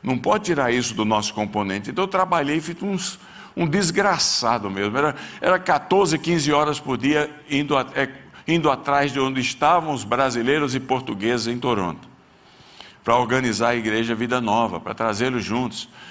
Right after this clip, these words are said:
E eu fui esquecendo meu filho do meio, principalmente.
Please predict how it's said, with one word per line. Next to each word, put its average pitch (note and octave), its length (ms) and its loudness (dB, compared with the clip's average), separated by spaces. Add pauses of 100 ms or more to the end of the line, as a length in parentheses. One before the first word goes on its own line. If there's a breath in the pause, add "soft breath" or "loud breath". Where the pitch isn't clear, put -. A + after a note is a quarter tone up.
(160 loud breath)
E C3 80 2
eu C#3+ 100 4
fui D3 160 0
esquecendo B2+ 560 -2
meu B2+ 180 -2
filho A#2 400 -4 (280)
do G2+ 120 -6
meio, G2+ 300 -6
principalmente. - 840 -10